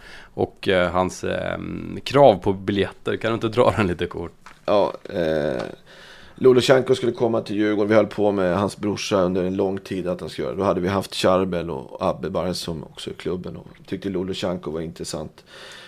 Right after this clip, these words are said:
Speaker 2: Eh, resan gick och det blev, drog ut på tiden och vi satte en deadline.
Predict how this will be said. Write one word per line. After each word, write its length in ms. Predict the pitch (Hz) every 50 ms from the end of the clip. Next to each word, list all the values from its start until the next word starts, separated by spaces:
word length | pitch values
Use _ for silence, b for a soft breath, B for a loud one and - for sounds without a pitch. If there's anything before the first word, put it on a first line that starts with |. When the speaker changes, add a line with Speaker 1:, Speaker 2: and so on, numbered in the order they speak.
| B B
Speaker 2:
Eh, 260 | 85 95 110 107 107
resan 420 | 110 131 127 120 - - 127 120 117
gick 280 | 117 117 117 - -
och 80 | 110 107
det 80 | 107
blev, 460 | 107 107 107 98 98 78 - 50 - -
drog 220 | 107 110 98 104
ut 120 | 104 98
på 100 | - 104
tiden 420 | 90 - - 104 104 92 98 95 90
och 160 | 90 87 87
vi 100 | 92 92
satte 300 | - - 92 90 - 82
en 80 | 95 101
deadline. 560 | 110 117 120 101 110 117 113 110 104 98